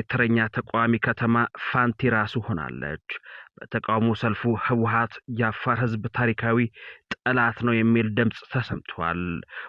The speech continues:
ውጥረቱ ወደ ለየለት የግንባር ጦርነት ለመመለስ ጫፍ ላይ ደረሰ መስሏል።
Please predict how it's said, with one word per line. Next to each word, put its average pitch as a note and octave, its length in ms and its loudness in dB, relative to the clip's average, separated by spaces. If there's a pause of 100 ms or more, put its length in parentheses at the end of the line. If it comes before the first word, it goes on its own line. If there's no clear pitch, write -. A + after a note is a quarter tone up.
(160)
ውጥረቱ A2 440 0 (360)
ወደ B2 220 2 (140)
ለየለት A#2 680 2
የግንባር A#2 640 2
ጦርነት A#2 540 2 (400)
ለመመለስ A#2 680 2 (240)
ጫፍ B2 380 0
ላይ A#2 160 4
ደረሰ A2+ 400 2
መስሏል። E2 540 -4